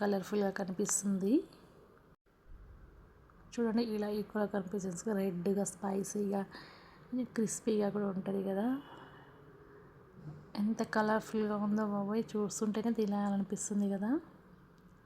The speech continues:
So, మా కర్రీ almost అయితే కొంచెం ఉడికిపోయింది, half of the పౌ-, ఉడికిపోయింది. ఇంకా మనం, మేము ముందే ప్రిపేర్ చేసుకున్న ధనియాలు, ఇంకా వెల్లుల్లి ఇలా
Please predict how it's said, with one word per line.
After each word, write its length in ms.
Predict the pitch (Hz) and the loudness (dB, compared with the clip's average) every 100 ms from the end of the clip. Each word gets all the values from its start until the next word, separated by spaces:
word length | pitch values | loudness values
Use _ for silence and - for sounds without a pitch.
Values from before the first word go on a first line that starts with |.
| - - - - - - - - - | -20 -20 -20 -20 -20 -20 -20 -8 -6
So, 200 | - 233 214 208 - - - - - - - - - - - - - 277 | -2 0 -2 -6 -12 -20 -20 -20 -20 -20 -20 -20 -20 -20 -16 -16 -8 0
మా 100 | 254 233 | 2 0
కర్రీ 260 | - 214 240 269 240 | 0 0 2 2 2
almost 420 | 220 220 220 - 226 | 2 4 4 2 0
అయితే 180 | 220 254 233 | 2 0 0
కొంచెం 320 | 214 214 220 214 214 | 0 0 0 0 0
ఉడికిపోయింది, 640 | 202 247 240 226 214 240 302 - | 0 0 4 4 6 8 8 6
half 180 | 220 202 | -2 0
of 80 | 196 175 | -2 -2
the 80 | 202 208 | -2 -2
పౌ-, 160 | 202 208 220 269 208 | -6 -6 -8 -4 -2
ఉడికిపోయింది. 600 | 190 - 214 208 202 269 - - - - - 240 | -4 -4 -4 -2 0 -2 -2 -14 -16 -18 -6 -4
ఇంకా 140 | 240 233 | 2 4
మనం, 160 | 208 214 208 | 4 2 4
మేము 160 | 220 214 | 4 6
ముందే 260 | 214 220 269 269 | 6 8 6 6
ప్రిపేర్ 320 | 196 202 202 | 0 0 2
చేసుకున్న 400 | 202 185 - 208 208 208 | 2 0 -2 0 0 2
ధనియాలు, 540 | 202 214 220 214 208 220 208 | 2 2 2 2 2 0 2
ఇంకా 220 | 202 202 208 - - - - - 220 | 2 2 -2 -4 -14 -14 -14 -6 2
వెల్లుల్లి 500 | 214 202 214 208 208 214 208 170 - 240 | 2 4 2 4 2 2 -4 -8 -6 0
ఇలా 120 | 208 | 0